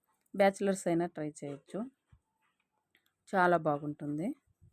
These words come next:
చూడండి, చూస్తుంటేనే నోరు ఊరిపోతుంది, గుమగుమలాడిస్తూ ఉంది.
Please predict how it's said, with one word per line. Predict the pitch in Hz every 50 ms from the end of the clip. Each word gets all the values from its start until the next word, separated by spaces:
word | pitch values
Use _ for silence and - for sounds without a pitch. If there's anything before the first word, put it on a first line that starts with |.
| _ _ _ _ _ _ _ _ _ _ _ _ _ _ _ _ _ _ _ _ _ _ _ _ _ _ _ _ _ _ _ _ _ _
చూడండి, | 202 196 190 185 185 185 190 - _ _ _ _ -
చూస్తుంటేనే | - - 226 - - - 214 202 202 202 196 196
నోరు | 190 175 160 160 - 160
ఊరిపోతుంది, | 156 156 156 - - 156 - - 151 156 156 180 190
గుమగుమలాడిస్తూ | 185 - - 175 170 165 175 180 185 180 175 170 156 156 151 147 - - _ 151 147
ఉంది. | 151 147 147 147 147 165